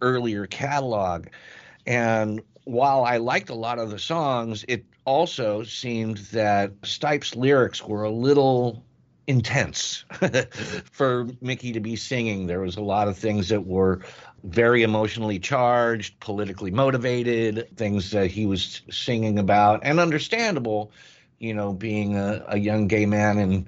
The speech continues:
in the deep South in the seventies and eighties, that had probably <laughs> had a, he had a lot to say about that. But we finally, I,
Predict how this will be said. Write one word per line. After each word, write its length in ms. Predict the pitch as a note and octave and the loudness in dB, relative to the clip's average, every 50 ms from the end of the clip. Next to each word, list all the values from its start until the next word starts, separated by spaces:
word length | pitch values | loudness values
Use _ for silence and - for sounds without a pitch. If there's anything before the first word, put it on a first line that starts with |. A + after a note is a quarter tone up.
| - - | -6 -4
in 300 | A2+ G#2+ G2 G2 G2+ F#2+ G2 - - | 0 2 4 4 4 2 0 -2 -2
the 120 | A2+ G#2 F#2 - - C3+ | 0 0 0 -2 -2 0
deep 260 | B2+ B2+ C3 A#2+ - - | 2 4 2 2 2 0
South 640 | - - C3+ B2 B2 A#2+ A#2 G#2+ - - - - - - | 0 2 4 4 4 4 2 0 -2 -8 -18 -20 -12 -6
in 560 | A#2 A2+ A2+ G#2+ G#2+ G#2+ G#2+ G2+ G#2 F#2+ F#2 | -4 -4 -2 -2 -2 -2 -2 -4 -4 -6 -6
the 160 | F#2 G#2 G2+ | -4 -4 -4
seventies 480 | F#2 - - B2+ A2+ A#2 A2 G#2 F#2 F#2+ | -2 0 0 0 2 2 0 0 0 0
and 100 | G#2+ G2 | 0 2
eighties, 640 | A2 C3 D3 C3+ B2 A2+ A2 A2 A2 G#2 - - - | 4 4 4 4 4 4 2 0 0 -2 -4 -4 -2
that 220 | - A2+ A#2 - - _ _ _ _ _ _ _ _ - | -2 -2 -2 -2 -6 _ _ _ _ _ _ _ _ -10
had 340 | - - - G2 G2+ G2+ - | -8 -4 -2 -2 -2 -2 -6
probably 720 | - - - C3+ B2+ B2 B2 C3 C3+ B2+ C3 C#3 A2+ G#2+ - - - - | -4 -2 -2 0 0 -2 -2 -2 -2 -2 0 0 -2 -2 -4 -10 -14 -14
<laughs> 180 | D3+ C#3+ C3 - | -16 -16 -16 -14
had 260 | - - B2 B2+ A#2+ | -8 -4 -2 -2 0
a, 140 | A#2+ B2 A#2 | 0 -2 -4
he 220 | G2+ F2+ A#2+ A#2+ | -4 -6 -6 -4
had 140 | G2+ G#2+ G2 | -2 -2 -2
a 40 | F2 | -2
lot 240 | F2+ G2 A#2 C#3 - | -2 -4 -4 -6 -8
to 80 | G#3 | -8
say 200 | G3 - A3+ G#3+ | -8 -4 -2 0
about 260 | F#3 - G2+ F#2 F2+ - | 0 2 2 2 0 -2
that. 320 | F2 D#2+ D2 C#2+ - - _ _ _ _ _ _ | -4 -6 -6 -8 -12 -18 _ _ _ _ _ _
But 280 | - A2+ - C#3+ D3 C#3+ | -6 0 0 0 2 2
we 100 | C3 B2 | -2 -4
finally, 680 | B2+ - E3 F3 G3+ A#3 A3 E3+ C3+ B2+ B2+ C3 B2+ - | 0 0 2 2 2 2 0 -2 -2 -2 -4 -4 -4 -2
I, 180 | - B2+ C3 | 0 0 0